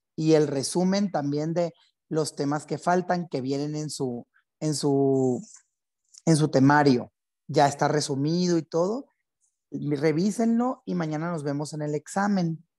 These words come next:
¿Sale? Nueve de la noche, todos tienen que tener cámara prendida, tener buen internet, así como tener una hojita enumerada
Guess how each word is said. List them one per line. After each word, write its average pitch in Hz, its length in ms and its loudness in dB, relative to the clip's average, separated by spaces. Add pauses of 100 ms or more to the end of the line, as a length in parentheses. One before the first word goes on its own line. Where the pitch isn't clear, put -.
(380)
¿Sale? 165 400 -6 (880)
Nueve 180 380 6
de 196 80 4
la 160 100 0
noche, 175 520 -4 (120)
todos 190 280 -2
tienen 190 240 -2
que 196 100 -6
tener 185 420 -2 (600)
cámara 185 420 0
prendida, 170 720 -4 (1080)
tener 160 280 0
buen 170 180 0
internet, 143 760 0 (460)
así - 380 -6
como 180 580 4 (240)
tener 147 320 2
una 165 200 2
hojita 202 640 -2
enumerada 170 840 -2